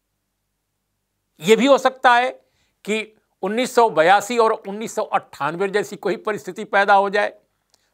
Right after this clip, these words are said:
जो बिल्कुल आसपास का चुनाव है, और पता चला कि कोई स-, दोनों पार्टियां बराबर हो जाएं या कांग्रेस ऊपर थोड़ी हो जाए, बीजेपी कुछ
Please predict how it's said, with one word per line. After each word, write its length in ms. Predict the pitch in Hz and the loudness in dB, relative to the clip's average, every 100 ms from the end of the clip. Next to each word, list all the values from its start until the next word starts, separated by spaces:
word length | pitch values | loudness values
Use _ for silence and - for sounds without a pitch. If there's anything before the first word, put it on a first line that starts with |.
| - | -6
जो 100 | 160 | -4
बिल्कुल 560 | 170 226 - 277 247 - | 0 0 0 -6 -2 4
आसपास 580 | 170 190 - 202 196 - | 4 4 2 2 2 0
का 120 | 190 | -8
चुनाव 380 | 190 185 196 147 | -6 -2 0 0
है, 200 | - - _ _ _ _ _ _ _ _ _ _ _ _ - | -6 -20 _ _ _ _ _ _ _ _ _ _ _ _ -2
और 80 | 170 | -2
पता 260 | 190 208 | 2 2
चला 200 | 196 208 | 4 2
कि 140 | 202 202 | 2 -4
कोई 220 | - 202 | -6 -6
स-, 220 | - - _ _ _ 123 | -6 -20 _ _ _ -8
दोनों 260 | 151 208 | -6 -4
पार्टियां 400 | 208 196 185 202 | 2 2 2 -4
बराबर 320 | 180 185 202 | 2 2 2
हो 100 | 190 | -2
जाएं 300 | 196 196 202 196 _ - | 0 0 0 -4 _ -4
या 180 | 151 165 | 0 0
कांग्रेस 460 | 175 165 196 196 | 0 -2 -4 -6
ऊपर 300 | 185 175 202 | -10 -4 -4
थोड़ी 240 | - 190 190 | -2 -6 -4
हो 120 | 185 | -2
जाए, 220 | 196 196 | 0 0
बीजेपी 500 | 147 143 156 196 196 | -4 -4 -2 -2 -6
कुछ 380 | 165 143 - | -12 -12 -16